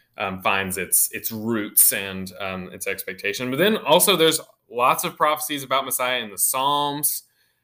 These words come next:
Um, we see it in the major prophets. We see it in the minor prophets. Uh, if you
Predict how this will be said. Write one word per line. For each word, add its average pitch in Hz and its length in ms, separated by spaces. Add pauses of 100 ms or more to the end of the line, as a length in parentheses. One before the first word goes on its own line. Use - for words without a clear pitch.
Um, 107 240
we 107 80
see 110 300
it 110 180
in 107 400
the 110 80
major 127 320
prophets. 165 760 (180)
We 113 100
see 104 220
it 104 80
in 104 180
the 101 80
minor 143 320
prophets. 196 760 (100)
Uh, 110 400
if 123 160
you 143 260